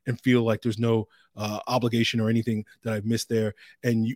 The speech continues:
we've now created a Locked On League for you guys to compete against other Locked On fans all over the world. Just choose Locked On League in the app to join. And our listeners will also get a one hundred percent free boost to their franchise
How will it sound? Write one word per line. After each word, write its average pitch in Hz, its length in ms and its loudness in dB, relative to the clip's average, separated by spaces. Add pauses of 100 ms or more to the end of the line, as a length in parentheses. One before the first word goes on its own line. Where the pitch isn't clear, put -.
we've 139 320 2
now 139 300 4
created 135 420 0
a 120 160 -2
Locked 135 340 0
On 139 280 6
League 180 300 6 (280)
for 127 140 2
you 135 180 2
guys 139 260 4
to 127 60 -6
compete 147 380 -4
against 120 340 -2
other 143 220 4
Locked 127 260 2
On 123 160 2
fans 123 300 0
all 123 240 0
over 110 140 -2
the 101 80 -8
world. 123 280 0
Just 117 180 -4
choose 123 280 -2
Locked 120 360 -4
On 135 220 4
League 123 260 2 (300)
in 156 140 4
the 131 120 6
app 127 160 4
to 120 60 0
join. 120 400 2 (380)
And 135 320 4 (240)
our 131 180 4
listeners 131 380 2
will 127 180 0
also 156 260 -2
get 147 220 0
a 147 80 0
one 135 240 0
hundred 147 260 -2
percent 139 380 -4
free 139 160 0
boost 135 320 0
to 131 80 -2
their 117 140 0
franchise 123 500 0